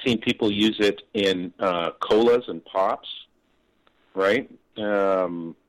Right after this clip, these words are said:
and obviously, you know, certain, like, we have a lot of, uh, liquor flavors as well, right? Uh, I've seen people make, uh, uh, e-liquid, you know, trying to resemble a alcohol,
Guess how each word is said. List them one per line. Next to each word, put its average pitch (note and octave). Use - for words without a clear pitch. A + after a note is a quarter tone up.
and G#2
obviously, G2+
you A2
know, G2
certain, F#2+
like, G2+
we G#2
have G#2
a F#2
lot F#2
of, E2+
uh, E2+
liquor F#2+
flavors G#2
as D#2
well, G2+
right? G#2
Uh, G2
I've F#2+
seen G2+
people G2+
make, F#2
uh, F2
uh, F2+
e-liquid, F#2+
you A2
know, F2+
trying G#2
to F#2+
resemble F#2+
a F2+
alcohol, G2+